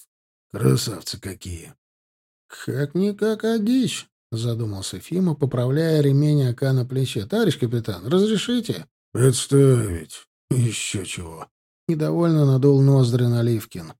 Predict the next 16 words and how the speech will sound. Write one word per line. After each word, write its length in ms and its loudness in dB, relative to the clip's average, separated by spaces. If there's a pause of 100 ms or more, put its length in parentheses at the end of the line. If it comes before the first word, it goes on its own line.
(360)
«Не 140 4
до 180 4
охоты 400 4
нам 200 2
сейчас. 640 -8 (520)
Да 180 2
и 60 4
ты 120 -2
посмотри 580 4
на 200 6
них, 280 2
это 240 2
ж 80 4
безаровый 720 6
козел, 480 4
краснокнижный!» 1080 2